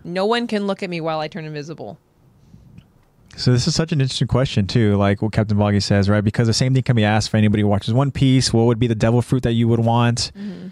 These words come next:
Speaker 2: You know, because then from then on, it's like, okay, you, whatever the fruit is, that's the power you're gonna get. Some people have some pretty strange abilities.
Speaker 1: Yeah.
Speaker 2: You know, you can ask about what quirk would you want.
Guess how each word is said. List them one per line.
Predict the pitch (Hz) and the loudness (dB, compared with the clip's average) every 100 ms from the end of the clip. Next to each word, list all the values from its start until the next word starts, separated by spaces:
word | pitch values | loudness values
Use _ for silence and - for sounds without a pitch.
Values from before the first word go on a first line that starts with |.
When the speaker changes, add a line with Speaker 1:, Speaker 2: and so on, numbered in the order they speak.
| - - - | -18 -20 0
Speaker 2:
You | 107 | 4
know, | 110 110 107 107 107 | 4 4 4 4 4
because | 107 - | 2 2
then | 104 107 104 | 2 2 2
from | - 104 | 2 2
then | 107 104 | 2 2
on, | 101 101 | 4 2
it's | 95 - | 0 0
like, | 101 | 0
okay, | 117 101 98 101 - _ _ | 2 2 0 0 -4 _ _
you, | - 107 104 101 - _ | 0 2 2 0 -6 _
whatever | 113 107 110 | -2 0 2
the | 107 | 0
fruit | - 113 107 | 0 0 4
is, | 110 107 98 | 4 4 2
that's | 107 95 | 0 0
the | - | -2
power | - 104 98 | 0 2 2
you're | 98 | 2
gonna | 98 | 2
get. | 98 101 | 2 2
Some | 120 | 0
people | 135 113 | 2 2
have | 110 | 0
some | 104 | 0
pretty | 101 101 | -2 -2
strange | - - 101 101 98 - | -2 0 0 0 -2 -4
abilities. | 104 101 104 107 113 - | -4 -2 -2 -4 -6 -12
Speaker 1:
Yeah. | - - - - - | -20 -18 -20 -20 -6
Speaker 2:
You | 107 | -2
know, | 104 104 | 2 2
you | 104 | 0
can | 107 | 0
ask | 107 98 | 0 0
about | 110 | 0
what | 107 113 | 0 0
quirk | - 120 120 | 2 2 2
would | 123 | 0
you | 117 117 117 - _ _ | 0 0 -2 -8 _ _
want. | 120 110 113 110 107 - | -2 2 2 2 0 -6